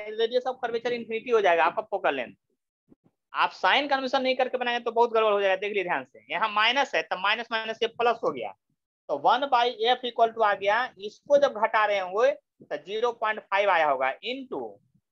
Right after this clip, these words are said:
one by ten plus में है, यानी टू बाई टेन आ गया हुआ। देख लीजिए ध्यान से, तो आ गया वन बाई टेन, यानी focal length जो है प्लस में आया है टेन centimeter।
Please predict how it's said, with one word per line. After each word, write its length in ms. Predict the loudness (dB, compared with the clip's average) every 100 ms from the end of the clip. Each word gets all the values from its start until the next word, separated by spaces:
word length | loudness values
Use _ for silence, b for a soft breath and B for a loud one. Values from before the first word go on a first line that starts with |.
| _ _ _
one 300 | 0 2 2
by 240 | 2 2 2
ten 240 | 0 -2
plus 320 | 2 2 2
में 140 | 0 2
है, 60 |
यानी 260 | 2 2 -2
टू 240 | -6 -6
बाई 220 | 0 0
टेन 260 | 0 -4 -2
आ 120 | -2
गया 160 | 0 0
हुआ। 120 | 0
देख 140 | -2
लीजिए 160 | -4 -4
ध्यान 220 | -4 -6
से, 180 | -8 _
तो 600 | _ _ _ _ _ 0
आ 140 | 0 2
गया 160 | 2
वन 260 | 2 2 2
बाई 240 | 2 0
टेन, 400 | -2 -6 -8 -10 _ _ _ -6 -4
यानी 140 | -4
focal 600 | -6 -2 0 0 0 0
length 180 | 0 -4
जो 220 | -2 2
है 140 | 2
प्लस 440 | 2 2 2 2 0
में 140 | -2
आया 180 | 2 2
है 80 | 0
टेन 280 | -2 -8 -8
centimeter। 680 | -10 -10 -10 -10 -8 -10